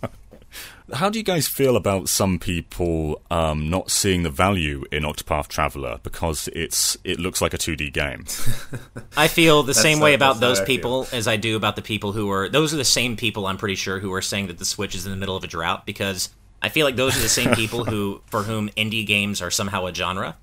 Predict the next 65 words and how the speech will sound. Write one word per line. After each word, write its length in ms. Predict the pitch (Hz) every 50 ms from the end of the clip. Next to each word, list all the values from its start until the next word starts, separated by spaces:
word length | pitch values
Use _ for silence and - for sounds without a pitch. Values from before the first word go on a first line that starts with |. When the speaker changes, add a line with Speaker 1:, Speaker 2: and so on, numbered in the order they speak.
| - - - - _ _ - - - -
Speaker 2:
which 320 | 107 107 98 - - -
indie 240 | - 110 120 127 135
is 180 | 123 107 - -
not 180 | 101 98 101 98
a 80 | 90
genre. 400 | 87 92 95 92 92 95 123 143
Speaker 1:
Mm-hmm. 100 | 165 165 139 - -
Speaker 2:
It 160 | - 87 85
never 180 | 98 110 92 90
has 380 | - - - 101 110 131 127
been. 400 | 127 160 165 185 202 208 208 240 -
And 360 | - 110 107 107 101 98 87
if 160 | - 98 -
you 80 | 104 101
look 220 | 95 98 123 143 -
at 100 | - -
indie 200 | 123 117 117 107
games 240 | 113 113 110 101 95
as 100 | 85 92
a 60 | 90
genre, 340 | 95 101 95 95 87 80 85
you're 140 | 82 87
doing 260 | 85 85 95 92 95 92
it 60 | - -
wrong. 280 | 85 90 85 82 82 80 -
Objectively, 640 | 101 101 98 117 110 110 - 123 107 113 123 123 110
I'm 120 | 98 98
not 160 | 98 101 101 110
even 160 | 107 101 104
gonna 180 | 110 104 101
try 240 | 98 - - 120 104
to 80 | 101 98
do 140 | 92 104 98
my 120 | 98 95
usual 320 | 98 104 104 98 107 101
thing 260 | 101 - - 101 95 95
and 100 | 92 92
meet 160 | 98 101 -
you 100 | 92 87
halfway 340 | 87 101 92 - - 107 101
in 60 | 101
the 80 | 101
middle 360 | 95 92 92 90 87 80 82 - - _ _ _ -
and 100 | 113 104
be 80 | 95 90
like, 160 | 113 131 -
"Oh, 140 | 220 226 190
well, 180 | 180 175 170
you 120 | 165 185 180
know, 300 | 123 107 101 98 98 - - - _ _ _ - _
different 240 | - 180 - 165 156
people 240 | - 185 - 151 127
feel 180 | - 147 135 131
different 300 | 131 160 - 139 - 147
ways." 300 | 156 127 85 - - -
No, 240 | 123 107 87 - 76
if 160 | 101 101 -
you 80 | 127 139
look 200 | 143 160 151 -
at 80 | -
indie 300 | - 135 143 139 135 127
games 280 | 113 110 107 107 101 -
as 160 | 101 107 95
a 100 | 104 101
genre 460 | 87 101 98 104 101 95 87 82 82